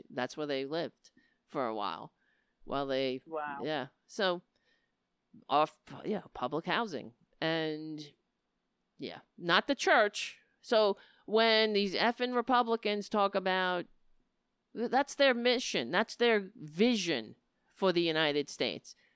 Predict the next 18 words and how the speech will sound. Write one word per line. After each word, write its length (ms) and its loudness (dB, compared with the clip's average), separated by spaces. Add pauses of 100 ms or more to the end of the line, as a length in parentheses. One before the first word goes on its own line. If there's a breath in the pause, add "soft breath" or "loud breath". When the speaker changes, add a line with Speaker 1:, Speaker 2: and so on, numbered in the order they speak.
(380)
Speaker 1:
We, 460 2
we've 260 -2
seen 340 -2
that 180 2
Speaker 2:
What? 160 2
Speaker 1:
vision 340 4
before. 320 -2
Well, 220 4
it's 220 0
go 440 2
when 240 -4
you, 280 -2
if 180 -6
you 140 2
have 280 2
problems, 680 0
you 120 0
don't 340 2